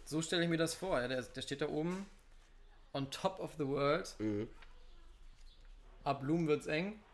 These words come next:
Speaker 1: Weißt du? <laughs> Ja, weißt du? Und, ja, und promotet es, der schreit es einfach raus in die Welt. Und, ja, und, und dann ergreift's den Mensch.
Speaker 2: Dann ergreift's den Mensch.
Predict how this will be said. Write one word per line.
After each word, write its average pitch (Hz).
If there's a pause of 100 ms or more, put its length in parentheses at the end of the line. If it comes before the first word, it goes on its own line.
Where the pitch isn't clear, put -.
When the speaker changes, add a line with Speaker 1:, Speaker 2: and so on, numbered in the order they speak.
(200)
Speaker 1:
Weißt 143
du? 170
<laughs> 139 (420)
Ja, 160 (220)
weißt 151
du? 208 (140)
Und, 170 (1080)
ja, 185 (600)
und 170
promotet 165
es, 120
der 131
schreit 147
es -
einfach 139
raus 143
in 127
die 113
Welt. 117 (520)
Und, 117 (1400)
ja, 120
und, 117 (120)
und 117
dann 131
ergreift's - (180)
den 123
Mensch. 113 (560)
Speaker 2:
Dann 95
ergreift's 113
den 107
Mensch. 101